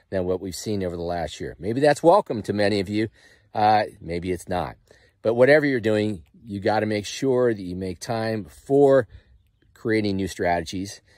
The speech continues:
And, uh, for me, part of that is always maintaining balance. I sent you videos of me, uh, on my mountain bike.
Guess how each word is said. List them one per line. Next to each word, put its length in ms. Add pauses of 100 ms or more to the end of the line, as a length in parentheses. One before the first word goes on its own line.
(200)
And, 540
uh, 120
for 120
me, 140
part 240
of 60
that 220
is 140
always 300
maintaining 480
balance. 540 (100)
I 80
sent 260
you 80
videos 580
of 60
me, 320 (380)
uh, 140
on 40
my 140
mountain 300
bike. 360